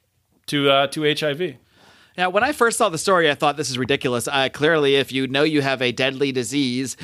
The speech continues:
Speaker 2: and you knowingly expose someone to it, that should be a crime because, I mean, that's, that's basically like pointing a gun at them. It's, it's, it's, and, and firing it. I mean,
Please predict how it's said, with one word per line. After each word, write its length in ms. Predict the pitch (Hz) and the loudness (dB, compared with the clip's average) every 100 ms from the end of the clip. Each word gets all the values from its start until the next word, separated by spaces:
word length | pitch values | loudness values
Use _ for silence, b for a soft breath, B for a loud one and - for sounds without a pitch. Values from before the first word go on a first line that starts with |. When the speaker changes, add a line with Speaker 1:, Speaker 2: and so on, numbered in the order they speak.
| 160 - | -18 -6
Speaker 2:
and 200 | 139 131 | -4 -4
you 140 | 131 | -4
knowingly 520 | 131 135 147 147 139 131 | -4 0 2 2 2 0
expose 400 | - 139 151 156 | 0 0 2 2
someone 300 | 131 117 113 | -2 -4 -6
to 180 | 123 123 | -2 -2
it, 160 | 127 - | -2 -6
that 360 | 135 135 139 - | -2 -2 -2 -2
should 200 | 170 170 | -2 0
be 100 | 131 | 0
a 60 | |
crime 240 | 143 175 135 | 0 0 0
because, 220 | 127 127 | -4 -4
I 40 | |
mean, 100 | 123 | -2
that's, 220 | 139 151 | -2 -2
that's 180 | - 143 | -6 -6
basically 300 | 139 151 156 | -2 -4 -2
like 140 | 131 - | -4 -2
pointing 240 | 143 131 | -2 -2
a 80 | 120 | -4
gun 280 | 135 175 156 | -2 -2 -4
at 140 | 139 | -12
them. 220 | 113 85 | -12 -12
It's, 140 | - 127 | -14 -8
it's, 280 | 139 - 143 | -8 -8 -6
it's, 220 | 147 135 | -4 -4
and, 180 | 127 135 | -4 -6
and 160 | 131 | -4
firing 380 | 151 202 196 120 | -2 -2 -2 -6
it. 140 | 117 - | -10 -8
I 60 | |
mean, 260 | 139 135 123 | -4 -4 -4